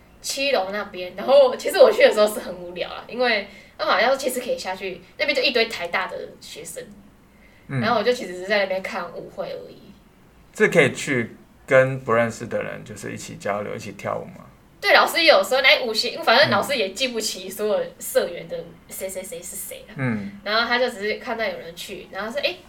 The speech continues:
Speaker 1: 舞协可以准备一下，等下下来一起跳舞。
Speaker 2: 嗯。
Speaker 1: 对，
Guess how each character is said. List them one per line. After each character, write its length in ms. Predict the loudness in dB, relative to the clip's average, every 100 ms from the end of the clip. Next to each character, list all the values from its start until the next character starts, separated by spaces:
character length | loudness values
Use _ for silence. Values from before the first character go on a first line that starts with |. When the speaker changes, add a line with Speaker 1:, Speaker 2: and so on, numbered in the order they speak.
| -14
Speaker 1:
舞 100 | -10
协 220 | -4 -4
可 120 | -4
以 60 | -8
准 160 | -8
备 160 | -8 -8
一 80 | -8
下， 220 | -10 -10
等 80 | -10
下 80 | -10
下 200 | -8 -10
来 200 | -8 -10
一 80 | -12
起 220 | -14 -18 -18
跳 240 | -16 -16
舞。 60 | -20 -20 -20 -20 -20 -20 -10
Speaker 2:
嗯。 680 | -6 -4 -6 -6 -8 -8
Speaker 1:
对， 100 | -8